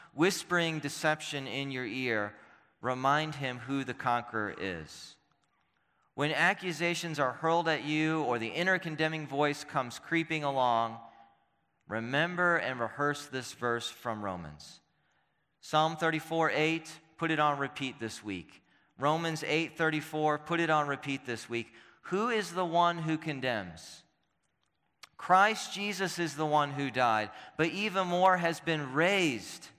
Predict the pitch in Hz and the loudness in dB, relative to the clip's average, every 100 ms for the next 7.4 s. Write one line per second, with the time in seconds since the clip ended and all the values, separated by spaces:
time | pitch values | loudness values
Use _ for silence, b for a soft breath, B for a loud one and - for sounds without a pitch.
0 | _ _ _ _ _ 170 180 170 170 190 | _ _ _ _ _ 0 2 6 6 6
1 | 196 175 165 - 156 160 151 143 160 180 | 4 6 6 4 0 0 0 4 6 4
2 | 165 165 165 160 139 147 131 131 135 - | 0 -2 0 -2 2 4 6 4 2 -4
3 | B B - 135 185 170 165 151 160 175 | B B -12 -2 -2 -2 -4 -2 -2 -2
4 | 170 135 127 131 131 151 151 156 143 139 | -6 0 4 4 2 2 2 2 0 -2
5 | 139 143 143 139 131 151 123 127 - B | 0 -2 -2 -6 0 2 2 0 -8 B
6 | B B - 165 156 - 196 202 - - | B B -6 -4 -4 -2 0 0 -2 -4
7 | 190 190 185 165 | -2 -2 -2 -6